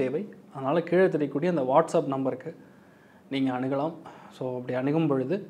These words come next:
உங்களுக்கான தகுந்த ஆலோசனையை வழங்க நான் கடமைப்பட்டுள்ளேன்.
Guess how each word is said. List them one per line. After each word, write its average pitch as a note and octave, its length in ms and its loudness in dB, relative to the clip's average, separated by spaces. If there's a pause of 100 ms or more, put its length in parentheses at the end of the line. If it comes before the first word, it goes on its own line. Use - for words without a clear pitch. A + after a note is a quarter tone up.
(640)
உங்களுக்கான E3+ 480 4 (580)
தகுந்த E3+ 340 2 (720)
ஆலோசனையை F3+ 680 10
வழங்க E3+ 300 6 (420)
நான் C#3+ 220 0
கடமைப்பட்டுள்ளேன். C3+ 600 -4